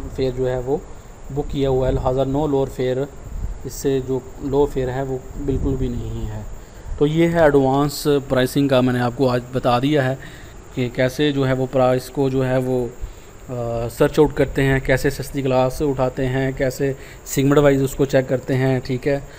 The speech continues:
और कैसे जो है हम जो है वो सबसे सस्ती glass को shopper करते हैं, अ, find करते हैं water पीटर नैन्सी item से, ये command से।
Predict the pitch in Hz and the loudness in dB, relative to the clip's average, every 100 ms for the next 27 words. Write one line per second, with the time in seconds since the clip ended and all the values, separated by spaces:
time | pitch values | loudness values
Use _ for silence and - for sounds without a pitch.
0 | - - - - 127 127 131 127 139 127 | -18 -18 -8 2 6 6 6 4 2 0
1 | 147 135 135 131 127 131 120 123 131 127 | 2 2 4 4 2 0 0 0 2 4
2 | 131 127 127 - 135 139 135 127 139 135 | 2 2 2 2 2 0 -2 0 -2 4
3 | 127 127 - 147 131 135 131 151 139 127 | 6 6 4 0 4 4 4 2 2 2
4 | 147 127 131 131 - - - - 127 - | 0 0 0 -2 -8 -16 -14 -6 -4 -2
5 | 131 135 139 135 135 131 127 131 131 135 | -2 0 0 2 2 4 2 0 0 0
6 | 135 135 135 - - 135 139 131 139 139 | 2 2 0 -2 -2 0 2 0 0 -2
7 | 127 - 127 123 156 139 135 135 127 135 | -2 -2 -2 -4 -4 -4 -2 0 0 0
8 | 139 | -2